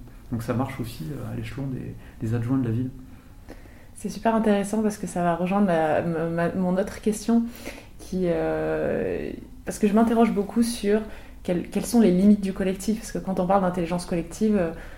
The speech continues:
Speaker 1: Mm.
Speaker 2: justement, on, on a tendance à, à, à penser qu'il n'y a que du positif, à être dans ces démarches, que c'est forcément, en tout cas, euh, ça va forcément aboutir à quelque chose de bon. Et, euh, alors qu'on sait que travailler ensemble, c'est pas facile, que selon,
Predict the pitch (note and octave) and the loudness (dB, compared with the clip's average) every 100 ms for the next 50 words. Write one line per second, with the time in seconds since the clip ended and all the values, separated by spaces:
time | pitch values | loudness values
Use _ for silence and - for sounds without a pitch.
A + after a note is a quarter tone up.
0 | - A#2+ - F3 G3 A3 F#3+ D#3 - - | -6 -4 0 2 6 6 4 0 -6 -6
1 | E3+ E3+ F3 F3+ F#3 F#3 D3+ D3 D3 - | -2 0 2 0 0 0 0 0 -2 -8
2 | - - - - D3+ D3+ - E3 E3 D#3 | -18 -18 -18 -12 -6 -4 -2 -2 -2 -2
3 | G3 F#3 D#3+ D#3+ D#3 D#3 G#3+ G3 F#3+ F3+ | -2 0 -2 0 -2 0 2 2 2 0
4 | F#3 C#4 C#4 - F3 E3+ E3+ E3+ F3 F3 | 0 0 -2 -4 -2 0 0 -2 -2 2
5 | F#3+ A3 A3+ - - F3 E3+ E3 E3 E3+ | 4 4 4 0 -4 -2 0 0 -2 -6
6 | - G#3 - G#3+ G3+ G3+ F3 F3+ F3 G3 | -4 -2 2 4 4 4 0 -2 0 0
7 | G3 - - - - - E3 D#3+ D#3 D#3 | 0 -6 -14 -16 -12 -6 -4 -2 -4 -6
8 | D#3 - - - - - F3 E3+ C4 - | -8 -14 -16 -18 -18 -6 -2 2 0 2
9 | G#3 G#3+ F#3+ F#3 F#3+ - A3+ F3+ E3+ E3+ | 4 6 4 4 0 2 2 2 -2 -4
10 | F#3+ E3+ E3+ D3+ F#3+ C4+ - - - F3 | -4 -2 -2 0 2 2 0 -12 -4 0
11 | E3+ E3+ D#3+ D#3+ D#3+ D#3+ D#3+ D3+ D3+ F3 | 2 2 2 2 0 -2 -2 -2 -2 -2
12 | F3+ F3 G#3+ G#3 E3 - E3+ E3+ F3 F3 | -6 0 0 0 -4 0 2 4 4 2
13 | E3+ G3 G3 F3+ E3 E3 D#3 D#3+ - A3+ | -2 0 0 -2 -4 -4 -4 -4 2 6
14 | A#3+ A3+ F3+ E3 E3 - F#3 F#3 F#3 | 8 6 2 -2 -4 -2 0 0 -2